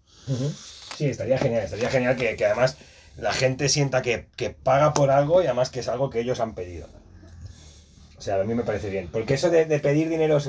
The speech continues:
como, "Sí, mira, somos así, como en España lo tal, lo vas a tener que pagar tú". Mm, me suena a mí esto, vende motos, no me gustan,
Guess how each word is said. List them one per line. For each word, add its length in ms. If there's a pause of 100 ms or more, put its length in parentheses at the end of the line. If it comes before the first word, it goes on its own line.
(160)
como, 200
"Sí, 200
mira, 260
somos 280
así, 360
como 220
en 40
España 320
lo 140
tal, 280
lo 80
vas 140
a 80
tener 160
que 80
pagar 280
tú". 120
Mm, 480 (480)
me 140
suena 200
a 40
mí 180
esto, 300
vende 260
motos, 320
no 100
me 80
gustan, 340